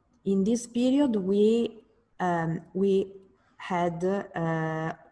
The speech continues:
patient with symptom, but we, uh, were not able to find, as we saw, uh, later,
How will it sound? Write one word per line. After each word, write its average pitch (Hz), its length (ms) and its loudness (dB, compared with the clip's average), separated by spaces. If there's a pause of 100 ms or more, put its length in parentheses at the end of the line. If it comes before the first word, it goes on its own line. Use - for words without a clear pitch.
(640)
patient 208 380 2
with 175 220 0
symptom, 160 720 -6
but 190 320 -6 (120)
we, 254 380 0 (420)
uh, 165 540 2
were 190 400 2
not 208 400 0
able 214 400 4
to 208 140 -6
find, 233 680 0
as 180 460 -2
we 170 260 -2
saw, 165 360 -6 (500)
uh, 156 360 -8
later, 220 500 0